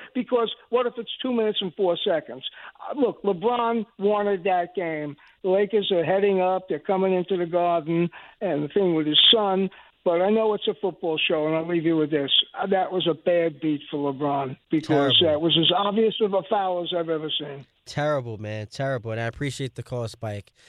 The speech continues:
Speaker 2: That, that just, I mean, put me in a foul mood last night, because I, like, how do you miss that call? How do you miss that call? And there's nothing more frustrating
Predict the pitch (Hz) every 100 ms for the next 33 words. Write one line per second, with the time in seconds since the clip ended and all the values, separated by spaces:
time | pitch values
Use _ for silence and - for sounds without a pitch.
0 | - - 127 139 135 139 139 139 123 -
1 | - 120 120 113 - 135 123 117 104 -
2 | 139 135 120 113 139 139 110 95 - 98
3 | 92 90 _ _ _ _ _ _ _ 110
4 | 123 104 113 135 - - _ _ _ 123
5 | 113 - 170 214 214 175 147 170 - 175
6 | 156 - - 156 175 123 87 - _ -
7 | 151 190 214 180 190 170 180 165 170 143
8 | - 165 139 110 - 139 135 127 151 214
9 | 226 190 170 131 - 165 - 147 120 101
10 | 95